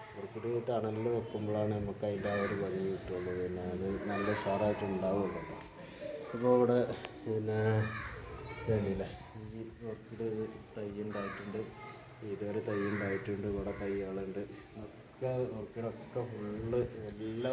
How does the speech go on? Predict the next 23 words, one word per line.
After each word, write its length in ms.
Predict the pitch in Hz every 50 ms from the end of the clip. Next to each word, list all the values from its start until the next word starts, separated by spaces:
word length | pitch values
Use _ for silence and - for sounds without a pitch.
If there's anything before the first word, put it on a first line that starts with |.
| 127 107
ഓർക്കിഡുകളും 520 | 101 101 - 98 98 95 98 101 107 101 - -
തൈകളുണ്ട് 500 | 95 92 90 90 95 95 95 92 92 87 87
കേട്ടോ. 180 | - 90 90 90 - - - 160 156 156 156 - - - - - - - - - - 113
ഓർക്കിഡ് 300 | 110 107 - - 131 127 135
ഒരു 80 | 131 131 -
തൈ 100 | 135 123 113 120 120
ഉണ്ട് 160 | 120 113 117 117 113 113 113
പറഞ്ഞാൽ 300 | 113 113 113 110 110 107 107
അതൊരു 240 | 104 107 107 104 107 104 - - - - - - - - - - -
വലിയൊരു 380 | 98 95 95 101 104 110 107 104 - -
സന്തോഷമുള്ള 560 | 104 92 92 95 95 98 - - 101 95 95 95
കാര്യം. 220 | 92 90 90 90 90 92
കാരണം 220 | 95 95 98 98 98
എന്ന് 120 | 98 101 104
പറഞ്ഞാൽ 260 | 101 101 101 101 98 98
അത്രയ്ക്ക് 460 | - - - - - - - - 113 107 101
എക്സ്പെൻസീവ് 600 | - - - - - 110 104 101 - - 120 113 113
ഉള്ള 140 | 107 101 98 98 - -
ചെടികളായതുകൊണ്ട്. 760 | 90 85 90 90 90 92 92 92 87 85 85 87 85 - - - - - - - - - - - - - - - - -
പിന്നെ 220 | 135 123 127 139 139
നമ്മൾ 240 | 139 139 135 135 135 135 131 131 131
ഈ 20 | 131 131 131 131 131 -
പിന്നെ 360 | 127 120 123 117 117 113 113